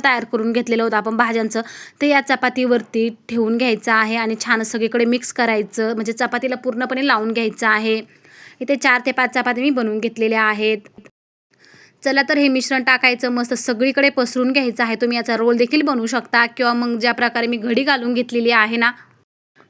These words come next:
त्या पद्धतीची घडी घातली तरी देखील चालणार आहे. आता तुम्हाला जर यावरती चीज हवं असेल तर थोडंसं चीज देखील किसून घालू शकता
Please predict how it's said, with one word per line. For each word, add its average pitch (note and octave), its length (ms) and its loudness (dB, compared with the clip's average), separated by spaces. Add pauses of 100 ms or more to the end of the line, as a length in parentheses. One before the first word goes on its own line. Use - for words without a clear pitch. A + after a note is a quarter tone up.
(120)
त्या C#4 140 4
पद्धतीची C4 480 2
घडी A#3 220 6
घातली A#3+ 320 0
तरी A#3 160 6
देखील A#3 260 2
चालणार A3 420 2
आहे. A3 240 2
आता A#3 300 0
तुम्हाला A#3+ 260 2
जर A#3 140 2
यावरती A#3 580 0 (840)
चीज C#4+ 240 6
हवं C4+ 240 4
असेल A#3+ 360 2
तर B3 100 2
थोडंसं B3 260 2
चीज C4 260 2
देखील B3 280 0
किसून C4 340 0
घालू B3 260 2
शकता A#3+ 380 0